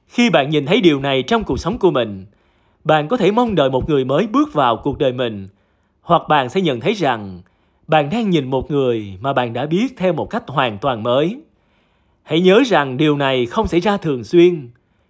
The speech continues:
Vì vậy, hãy tận dụng những sự kiện vui vẻ sắp đến trong cuộc sống của bạn. Điều thứ sáu,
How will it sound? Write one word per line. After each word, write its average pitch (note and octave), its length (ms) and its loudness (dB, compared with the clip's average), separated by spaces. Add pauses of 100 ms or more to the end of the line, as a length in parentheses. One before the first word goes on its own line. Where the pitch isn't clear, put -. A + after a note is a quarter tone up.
(240)
Vì D3+ 160 2
vậy, A2 400 -2 (320)
hãy F3+ 240 0
tận C#3 260 0
dụng B2+ 200 -2
những D3 220 -4
sự D3 160 -4
kiện B2 240 -4
vui G3 280 0
vẻ C3 180 -2
sắp A#3 220 -4
đến D#3 340 2
trong F#3+ 160 0
cuộc A2+ 180 -4
sống F3+ 220 -8
của F#3+ 120 4
bạn. G2 420 -2 (1700)
Điều D3+ 160 2
thứ E3+ 140 2
sáu, E3+ 420 -2